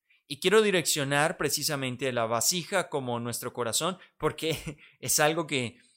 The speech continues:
que enormemente desconocemos, ignoramos el poder que tiene el corazón.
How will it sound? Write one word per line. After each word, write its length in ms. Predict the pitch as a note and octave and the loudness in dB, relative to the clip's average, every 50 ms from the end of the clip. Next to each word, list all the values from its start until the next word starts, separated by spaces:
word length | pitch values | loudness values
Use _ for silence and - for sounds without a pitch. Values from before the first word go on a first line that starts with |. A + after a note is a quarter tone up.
| _ _ _ _ - | _ _ _ _ -10
que 180 | - C3 B2 B2+ | -6 -4 -2 0
enormemente 880 | C#3 D3+ D#3 F3 F3+ F3+ F3 F3 E3+ D#3+ D#3+ E3 E3 D#3 C#3+ - D#3 | 4 6 8 8 8 8 6 6 4 4 4 4 2 2 2 2 2
desconocemos, 840 | C#3+ C#3 C3+ - - C3+ A#2+ A#2 A#2 - - B2 A2+ A2 A#2+ C3+ - _ _ _ _ | 4 4 2 0 0 -2 -4 -2 -2 -4 -4 -6 -6 -8 -10 -12 -14 _ _ _ _
ignoramos 840 | - B2+ A#2 D3 D3+ D3+ D3+ D3 C#3+ D3 D#3 E3+ F3+ F#3 F#3 - - | -14 -8 -4 -2 2 2 4 4 6 6 6 6 4 2 0 0 0
el 120 | D3 C3+ | -2 -2
poder 320 | - - C3 B2 C3 C3+ C3 | -2 -4 -2 0 0 0 0
que 120 | C#3 C3+ | -2 -6
tiene 180 | - B2+ B2 B2 | -4 -4 -4 -4
el 100 | B2 A#2 | -4 -4
corazón. 540 | - B2+ A#2 A2+ - - B2+ A#2 A2+ B2 | -6 -4 -2 0 -2 0 -2 -4 -6 -8